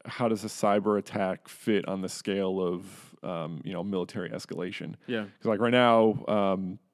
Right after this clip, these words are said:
Speaker 1: there, there's cyber attacks going on all the time.
Speaker 2: Yeah.
Speaker 1: But they don't,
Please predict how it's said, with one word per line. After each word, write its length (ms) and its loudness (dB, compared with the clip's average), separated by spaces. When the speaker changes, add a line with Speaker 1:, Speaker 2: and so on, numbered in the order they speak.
Speaker 1:
there, 140 2
there's 240 0
cyber 260 2
attacks 340 -4
going 240 -2
on 140 0
all 100 2
the 80 -14
time. 440 -4
Speaker 2:
Yeah. 200 -4
Speaker 1:
But 260 2
they 160 4
don't, 380 0